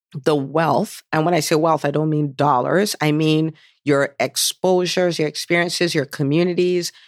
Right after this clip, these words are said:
your connections, like, all of that. What is it? What is it that I have to transfer to my kids? This is intangible wealth, but it's the real wealth because it's what creates the tangible wealth, right?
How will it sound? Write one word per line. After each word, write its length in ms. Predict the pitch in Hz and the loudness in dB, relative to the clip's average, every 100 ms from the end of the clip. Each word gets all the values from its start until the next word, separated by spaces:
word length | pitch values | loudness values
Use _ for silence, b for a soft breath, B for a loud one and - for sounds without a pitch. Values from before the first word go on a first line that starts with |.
| _ | _
your 180 | 135 135 | -2 0
connections, 960 | - 131 139 180 - - 170 170 175 | 0 -2 0 -2 -2 0 0 0 -2
like, 120 | 147 | -2
all 140 | - 185 | 0 0
of 80 | 170 | 2
that. 140 | 147 | 0
What 260 | 135 190 302 | 0 0 2
is 180 | 233 | 0
it? 200 | 160 - - | 0 -4 -4
What 180 | 180 277 | -2 0
is 160 | 247 196 | 2 0
it 140 | - | 0
that 160 | 147 139 | -2 0
I 80 | |
have 420 | 143 139 160 147 - | -2 0 0 0 -2
to 140 | - | -8
transfer 680 | 139 - 165 165 165 - 147 | -8 -6 -2 -2 -2 -4 -4
to 140 | - | -2
my 100 | 135 | -2
kids? 240 | 135 135 - | -2 -2 -2
This 220 | 156 - | -2 -2
is 160 | 143 - | -4 -4
intangible 920 | - 170 170 - 165 156 - 143 127 | -2 0 0 -2 2 2 0 -2 -2
wealth, 340 | - 120 - - B B | 0 -2 -6 -16 B B
but 140 | - 156 | 0 0
it's 100 | 147 | 2
the 140 | 139 | 0
real 320 | 135 180 190 | 2 2 2
wealth 260 | 139 - - | 0 -2 -2
because 260 | 131 147 127 | -2 0 -2
it's 160 | 123 | -2
what 200 | 120 117 | -2 -4
creates 600 | - 117 123 - - - - _ | 0 0 0 -2 -4 -8 -12 _
the 80 | 127 | -6
tangible 600 | - 240 233 - - - | 0 2 2 0 -2 -6
wealth, 240 | - - - - | -10 -18 -8 -2
right? 340 | 131 185 208 | 0 0 -2